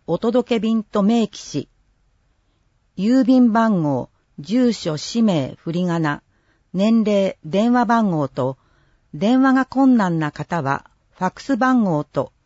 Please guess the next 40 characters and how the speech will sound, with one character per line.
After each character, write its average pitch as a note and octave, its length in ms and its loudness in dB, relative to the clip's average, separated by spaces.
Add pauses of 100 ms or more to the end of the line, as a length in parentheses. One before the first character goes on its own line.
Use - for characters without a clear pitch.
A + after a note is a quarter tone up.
(540)
広 C#4 260 2
報 F3 220 2
柏 F#3 640 -4
二 F3+ 140 0
月 C4+ 260 0
号 A3+ 200 4
の C#3+ 120 0
感 G#3 260 -2
想 G#3+ 260 0
を G3 120 -2
書 F#3 100 -2
い D3+ 80 -2
て、 - 240 -8 (1300)
郵 A3 220 0
便 G#3+ 260 2
番 F#3 300 0
号 C3+ 320 -4 (120)
二 B3+ 360 4
七 B3 320 2
七 F3 320 0
の C3+ 220 -4 (240)
八 A3+ 320 -4
五 G#3+ 280 2
零 E3 260 -2
五、 C#3 300 -4 (640)
柏 A#3+ 460 -2
市 - 160 -6
役 A#3+ 260 0
所、 - 280 -4 (280)
広 C4+ 320 0
報 D3+ 280 2
広 G3+ 280 -2
聴 G3 220 -2
課 F3+ 200 -2
へ F3 160 -2
郵 E3+ 280 -4
送、 C#3+ 400 -4 (240)
必 - 220 -8
着 F#3+ 420 -6 (100)
で。 D3 240 -6